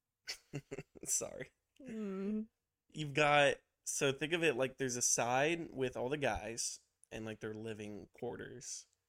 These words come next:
Speaker 1: And then there's a side with all the girls and their, their living quarters. And then in the middle, there are these rooms, they call 'em pods, that connect 'em, where, you know, there's a door from the girls' side. There's, there's, like,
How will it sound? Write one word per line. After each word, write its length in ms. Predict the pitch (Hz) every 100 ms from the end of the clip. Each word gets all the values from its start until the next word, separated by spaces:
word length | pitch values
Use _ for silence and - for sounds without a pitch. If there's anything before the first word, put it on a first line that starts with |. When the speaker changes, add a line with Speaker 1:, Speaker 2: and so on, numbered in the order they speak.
| _
Speaker 1:
And 80 | 131
then 100 | 131
there's 160 | 131
a 40 | 127
side 280 | 147 -
with 160 | 151 139
all 100 | 135
the 100 | 127
girls 480 | 117 131 - 135 123
and 160 | 123
their, 300 | 131 139 135 - _ - -
their 180 | 135 135
living 480 | 127 123 123 113 113
quarters. 640 | - 127 95 - 117 - - - - -
And 180 | 131
then 200 | 131 135
in 140 | 127 120
the 40 |
middle, 680 | 113 120 175 131 104 110 - _ _ _ -
there 220 | 123 120
are 60 | 120
these 360 | 117 117 107
rooms, 960 | 110 113 147 170 127 107 101 107 - - - _ -
they 80 |
call 220 | 113 127 113
'em 100 | 104
pods, 720 | - 151 113 104 110 - - - _ _ -
that 260 | 120 - -
connect 500 | 120 120 156 - 104
'em, 340 | 98 101 110 _ _ _ _ _ _
where, 220 | 113 113
you 180 | 113 113
know, 100 | 110
there's 180 | 104 113
a 60 | 110
door 240 | 113 113
from 160 | 113 110
the 80 |
girls' 260 | 110 139 139
side. 200 | 151 139
There's, 180 | 127 117
there's, 240 | 127 120
like, 200 | 107 95